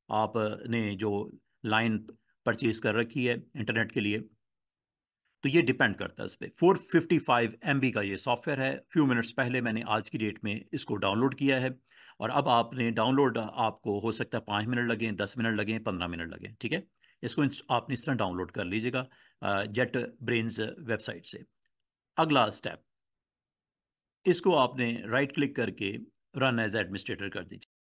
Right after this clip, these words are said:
स्क्रीन के ऊपर मैसेज आएगा, "Do you want to ins-, allow this app to make changes to your device?" Yes।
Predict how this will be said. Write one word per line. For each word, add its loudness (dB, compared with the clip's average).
स्क्रीन 4
के 2
ऊपर 4
मैसेज 2
आएगा, 4
"Do 0
you 2
want 0
to 0
ins-, -6
allow 2
this 0
app 4
to -2
make 0
changes -2
to 0
your 2
device?" 0
Yes। -6